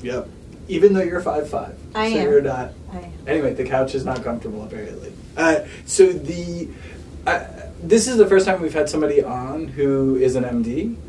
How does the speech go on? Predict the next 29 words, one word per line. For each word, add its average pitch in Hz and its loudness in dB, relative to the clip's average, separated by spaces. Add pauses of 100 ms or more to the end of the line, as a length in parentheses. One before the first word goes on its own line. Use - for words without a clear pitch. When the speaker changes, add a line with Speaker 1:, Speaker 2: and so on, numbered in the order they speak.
(260)
Speaker 2:
Oh. 165 4
Speaker 1:
um, 131 2
and 139 0
also 135 4
does 131 2
research. 139 6 (220)
So 196 4
I, 190 4
I 170 -2
wonder 226 6
if 165 0
maybe 160 -2 (100)
you 143 0
could 139 0
talk 131 0
about 131 0
sort 127 2
of 120 0 (360)
the 127 6
medical 131 2
practice 120 -2
component 117 -2 (360)
of 123 0
what 135 8
you 135 2
do 131 0
first, 165 2
and, 139 0 (340)
um, 127 -2